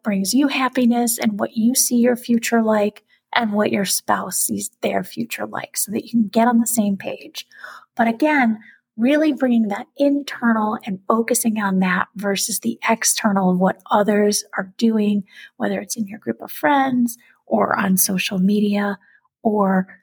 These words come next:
celebrities like Travis and Taylor. So that would be tip number one to avoid that trap. Another thing, which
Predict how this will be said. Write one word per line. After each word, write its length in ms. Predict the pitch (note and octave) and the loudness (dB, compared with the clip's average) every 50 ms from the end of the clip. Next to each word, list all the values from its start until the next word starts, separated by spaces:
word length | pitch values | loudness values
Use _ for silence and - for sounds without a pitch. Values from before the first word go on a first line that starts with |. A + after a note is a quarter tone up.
| _ | _
celebrities 840 | - - - A#3+ G#3 G#3 G3+ G3+ G#3+ G#3 G#3+ F#3+ G#3 F#3+ G3 G3+ - | -6 -4 -2 0 2 2 2 2 2 0 0 2 2 2 2 2 2
like 380 | A#3+ A3 F#3+ F#3 G3+ - - _ _ _ _ _ _ _ _ | 2 2 2 0 -2 -4 -10 _ _ _ _ _ _ _ _
Travis 640 | - - B3 G3 G3 F#3+ G3+ G#3+ A3+ G3 - - - - _ _ | -2 -2 -2 -2 -2 -4 -4 -4 -4 -4 -4 -6 -6 -10 _ _
and 440 | - G3+ G#3 G#3 G3 G3+ G#3+ A3 - _ _ _ _ - | -2 -2 0 0 -2 -2 -4 -6 -8 _ _ _ _ -4
Taylor. 440 | - G3 A3+ - - - - - - | -2 -2 -2 -2 -6 -10 -10 -12 -12
So 480 | - - - - - C4+ - - - - _ _ | -10 -8 -2 0 0 2 0 0 -2 -6 _ _
that 160 | G#3+ G#3 - | 0 2 2
would 120 | C4+ B3+ | 2 0
be 140 | - C4+ B3 | 0 -2 -2
tip 320 | - - - A#3 A#3 - - | -4 0 0 0 -2 0 0
number 280 | A#3 A3+ A#3 C#4 D4 | 0 2 2 2 2
one 340 | C4 A#3+ G3+ G3+ G3+ G#3+ A#3 | 2 0 2 2 2 2 2
to 140 | A#3 C4+ B3+ | 4 2 2
avoid 400 | A#3 F#3+ F#3+ F#3+ F#3 F#3 F#3 - | 2 2 0 0 0 0 0 -4
that 260 | G3+ G3+ - - _ | -6 -6 -6 -8 _
trap. 420 | - - F#3+ F#3 G#3 D#4+ - - _ _ _ _ _ _ - - - _ _ _ _ _ _ _ - | -4 -2 -2 -2 -2 -6 -8 -10 _ _ _ _ _ _ -20 -20 -20 _ _ _ _ _ _ _ 0
Another 600 | C4 C4+ C#4+ C#4 C4 C4 C4 C#4 D4 D#4+ D#4 D#4+ | 2 2 2 4 2 2 0 2 0 0 0 -2
thing, 500 | D#4 - - D#4 D4+ D4 - G3+ G3+ A3 | -4 -2 -2 0 2 2 0 0 0 0
which 260 | G#3+ G#3 G#3 G3 - | 2 0 0 0 -2